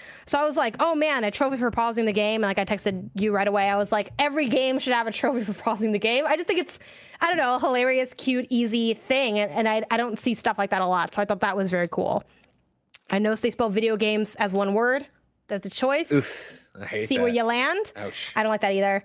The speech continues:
Speaker 1: Um, they reference Hyper Light Drifter, which I wrote that down. I was like, "Oh, okay."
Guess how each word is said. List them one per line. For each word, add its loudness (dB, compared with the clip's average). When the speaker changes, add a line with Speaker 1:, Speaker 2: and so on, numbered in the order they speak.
Speaker 1:
Um, 2
they 0
reference 0
Hyper 0
Light 0
Drifter, 0
which 0
I 2
wrote 0
that 0
down. 0
I 0
was 0
like, -2
"Oh, -2
okay." 0